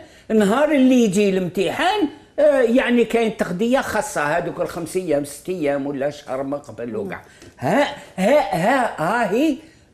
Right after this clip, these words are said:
القلب تاع ال-، ال-، ال-، النجاح في الامتحان. حاجة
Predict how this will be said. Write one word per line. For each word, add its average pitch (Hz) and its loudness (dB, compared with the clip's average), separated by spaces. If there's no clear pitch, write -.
القلب 190 0
تاع 151 0
ال-، 143 0
ال-، 127 -4
ال-، 143 -4
النجاح 151 -2
في - -6
الامتحان. 120 -4
حاجة 254 2